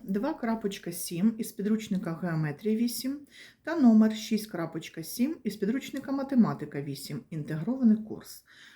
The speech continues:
Автор підручників Олександр Істер, видавництво Ганеза, дві тисячі двадцять п'ятий рік.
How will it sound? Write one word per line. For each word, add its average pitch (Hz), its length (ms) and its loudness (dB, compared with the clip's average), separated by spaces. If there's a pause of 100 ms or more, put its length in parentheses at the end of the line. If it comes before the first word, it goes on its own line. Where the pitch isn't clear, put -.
(160)
Автор 269 320 -2
підручників 202 720 -2
Олександр 175 720 -4
Істер, 180 440 -8
видавництво 180 580 0
Ганеза, 156 440 -4
дві 208 180 -2
тисячі 226 460 -8
двадцять 185 440 -6
п'ятий - 340 -10
рік. - 140 -16